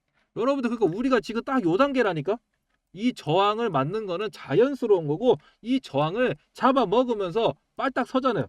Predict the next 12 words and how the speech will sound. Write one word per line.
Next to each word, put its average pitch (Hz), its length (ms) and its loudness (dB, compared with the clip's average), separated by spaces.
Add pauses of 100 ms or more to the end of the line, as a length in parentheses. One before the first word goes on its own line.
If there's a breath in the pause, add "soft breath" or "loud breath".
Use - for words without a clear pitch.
(160)
요거를 226 320 2
딛고 202 320 0
일어서면은 214 640 0 (240 soft breath)
거기서부터 220 800 0 (100)
폭등이 311 560 -6
나올 196 220 0
자리라고. 104 420 -8 (440)
뭐 190 100 -4
이, 160 240 -8
저번에만 240 520 0
그랬습니까? 135 440 -6
아니야. 180 240 -4